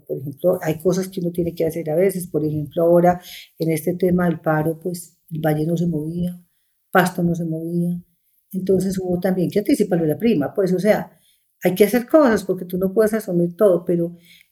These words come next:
lo que tratamos es de, de hacer un gana-gana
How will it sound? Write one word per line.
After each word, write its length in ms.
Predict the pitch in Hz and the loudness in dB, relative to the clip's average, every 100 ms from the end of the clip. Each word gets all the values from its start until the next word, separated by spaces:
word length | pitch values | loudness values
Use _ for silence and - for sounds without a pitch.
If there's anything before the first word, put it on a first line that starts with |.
| - | -4
lo 80 | 190 | 0
que 100 | 208 | 4
tratamos 500 | 208 208 202 208 240 | 4 4 2 2 0
es 180 | 233 | 0
de, 320 | - 240 233 - - - | 2 2 2 -6 -20 -2
de 140 | 185 | 2
hacer 180 | 196 196 | 4 2
un 100 | 202 | 4
gana-gana 760 | 226 208 185 190 196 202 202 | 4 4 4 2 2 0 -6